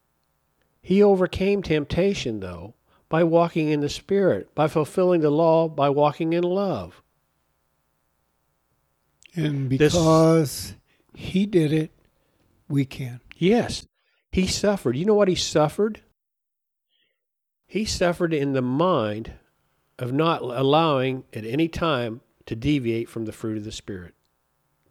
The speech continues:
Speaker 2: From the love of God that was in him.
Speaker 1: Yes, he walked in that love. He walked in that joy. He walked in that peace. He walked in that long suffering. He walked in that gentleness, meekness, kindness, temperance.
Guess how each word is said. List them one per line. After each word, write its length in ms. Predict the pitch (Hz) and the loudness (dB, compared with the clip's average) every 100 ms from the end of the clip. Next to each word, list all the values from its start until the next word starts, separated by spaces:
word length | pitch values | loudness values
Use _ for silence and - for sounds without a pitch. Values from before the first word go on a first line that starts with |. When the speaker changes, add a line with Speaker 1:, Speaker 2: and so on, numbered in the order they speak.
| _ _ - | _ _ -6
Speaker 2:
From 160 | 151 139 | -2 0
the 100 | 135 | 2
love 200 | 143 131 | 2 2
of 160 | 120 | 2
God 300 | 127 135 127 | 4 6 4
that 120 | 151 143 | 0 -6
was 160 | 120 | -4
in 120 | 131 | -4
him. 180 | 113 117 - 139 | -6 -10 -14 -4
Speaker 1:
Yes, 400 | 143 123 - - | 0 0 -2 -4
he 180 | 156 | -2
walked 320 | 135 143 135 127 | 0 0 0 -2
in 80 | |
that 180 | 117 104 | -4 -4
love. 500 | 101 120 139 156 175 | -4 0 0 -2 -4
He 140 | 131 117 | -4 0
walked 300 | 120 117 117 | 0 0 -2
in 100 | 113 | -2
that 180 | 107 101 | -2 -2
joy. 360 | 117 120 151 | 0 2 0
He 160 | 135 117 | 0 0
walked 300 | 113 110 110 | 2 0 0
in 120 | 107 | -4
that 200 | 104 98 | -6 -6
peace. 320 | 131 139 160 | -2 -2 -2
He 160 | - 117 | -2 -2
walked 320 | 113 117 - | -2 -2 -4
in 80 | 110 | -4
that 160 | 104 110 | -4 -4
long 300 | 117 117 113 | -4 -4 -6
suffering. 480 | - 127 127 151 | -4 -4 -6 -8
He 80 | 123 | -4
walked 320 | 120 117 113 | 0 0 -2
in 140 | 117 107 | -4 -6
that 180 | 104 98 | -6 -6
gentleness, 560 | 123 127 143 143 139 | -4 -2 -2 -4 -6
meekness, 440 | 165 123 131 139 - | -6 -6 -6 -8 -8
kindness, 420 | 139 127 127 - | -6 -4 -6 -6
temperance. 580 | - 127 - 131 - | -6 -6 -4 -8 -8